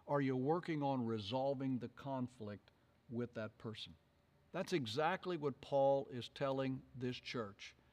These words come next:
Stand firm in the faith, stand firm in the Word of God, stand firm in what you believe, and when you have differences of opinion to the point that they're dividing you and affecting the church, settle it.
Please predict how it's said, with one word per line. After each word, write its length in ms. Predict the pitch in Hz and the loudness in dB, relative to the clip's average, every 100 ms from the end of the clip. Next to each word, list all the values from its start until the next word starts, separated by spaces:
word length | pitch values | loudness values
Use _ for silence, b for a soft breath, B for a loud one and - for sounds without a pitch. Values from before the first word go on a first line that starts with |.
| b b | b b
Stand 580 | - - 147 156 175 170 | -8 -2 2 2 2 2
firm 300 | 160 160 165 | 2 2 2
in 80 | 185 | 0
the 80 | |
faith, 400 | 202 165 127 135 - - _ _ - | 0 2 4 2 -4 -16 _ _ -16
stand 480 | - 151 151 147 | -8 -4 0 0
firm 460 | - - 160 170 175 | -2 0 2 2 2
in 100 | 143 | 2
the 60 | 123 | 2
Word 260 | 123 139 | 2 0
of 140 | 165 139 | 0 -2
God, 400 | 131 113 127 - | -2 -2 -4 -6
stand 360 | - 147 143 - | -2 0 0 0
firm 320 | 151 165 165 | 0 2 2
in 80 | 135 | 2
what 200 | 139 - | 0 0
you 100 | 156 | -2
believe, 440 | 143 110 107 120 - B B B B B | 0 0 -2 -4 -8 B B B B B
and 200 | 143 147 | 2 4
when 140 | 151 | 4
you 100 | 143 | 4
have 340 | 131 143 123 113 | 2 0 -2 0
differences 560 | 160 180 202 170 156 | 0 2 0 0 0
of 120 | 147 135 | 0 0
opinion 580 | 123 - 156 139 110 107 | -2 -4 -2 0 0 -2
to 100 | 120 | -4
the 100 | 113 | -4
point 440 | - 143 143 139 | -4 -2 -2 -2
that 180 | 120 107 | -4 0
they're 220 | 123 113 | 2 2
dividing 800 | 110 120 104 127 147 156 143 131 | 2 -2 2 4 4 4 2 2
you 260 | 110 107 127 | 2 0 0
and 120 | 120 | -2
affecting 920 | 110 - 160 170 - 160 151 147 147 - - _ 120 | -4 -6 -4 -4 -6 -4 -2 -2 -4 -10 -20 _ -4
the 120 | 127 | -2
church, 680 | - - 160 113 113 - - b b b b | -2 0 0 0 -2 -6 -8 b b b b
settle 640 | - - - 151 151 117 | -6 -2 0 2 2 2
it. 220 | 110 - | -4 -12